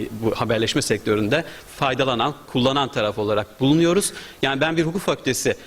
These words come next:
öğretim üyesi olarak ben bile ne kadar dağınık, ne kadar fazla düzenleyici kural olduğunu görünce şaşırdım.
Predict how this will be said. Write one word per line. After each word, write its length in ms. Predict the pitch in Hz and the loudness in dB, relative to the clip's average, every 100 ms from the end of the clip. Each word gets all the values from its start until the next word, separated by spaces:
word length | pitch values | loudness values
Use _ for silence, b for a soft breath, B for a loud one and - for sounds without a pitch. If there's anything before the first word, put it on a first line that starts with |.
| B - | B -2
öğretim 360 | 113 110 120 | 0 0 0
üyesi 240 | 113 107 123 | -2 0 0
olarak 400 | 110 131 180 - | 2 0 0 -6
ben 300 | 127 156 175 | -2 0 2
bile 260 | 156 139 110 B B - | 2 2 0 B B -10
ne 180 | 120 143 | -2 0
kadar 380 | - 180 156 135 | 0 0 0 0
dağınık, 480 | 135 127 156 - - | 0 0 -2 -4 -6
ne 120 | 131 | -4
kadar 260 | 170 175 160 | 0 0 0
fazla 480 | - 147 143 156 131 B B | 0 -2 0 0 -2 B B
düzenleyici 480 | 123 143 143 147 156 | -2 0 4 4 2
kural 220 | - 151 | 0 2
olduğunu 360 | 135 127 127 123 | 2 2 2 4
görünce 340 | 139 139 131 | 2 2 0
şaşırdım. 540 | 123 143 - 143 165 | 0 0 2 2 0